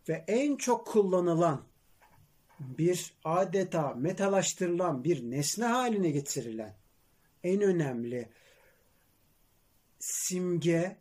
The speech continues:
nedir resimde diye sorduğumuz zaman aslında ilk olarak kadınlar geliyor. Resimlerde kullanılan kadınlar. Tam bu noktada aslında günümüzde de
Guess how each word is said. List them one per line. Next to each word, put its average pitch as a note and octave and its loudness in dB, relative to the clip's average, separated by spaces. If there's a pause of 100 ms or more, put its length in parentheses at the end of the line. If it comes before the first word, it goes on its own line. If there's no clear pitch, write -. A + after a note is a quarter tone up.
(220)
nedir E3 2
resimde C#3+ 0
diye C3 -2
sorduğumuz D3 0
zaman D3 -2 (180)
aslında F#3+ 0 (160)
ilk C#4 -2
olarak D#3+ 0 (560)
kadınlar A3 2
geliyor. A2 -6 (920)
Resimlerde E3+ 0
kullanılan E3+ 0
kadınlar. C#3+ -4 (420)
Tam F#3+ 0
bu G3 2
noktada D#3+ -2
aslında E3 -2
günümüzde D3+ 2
de D#3 2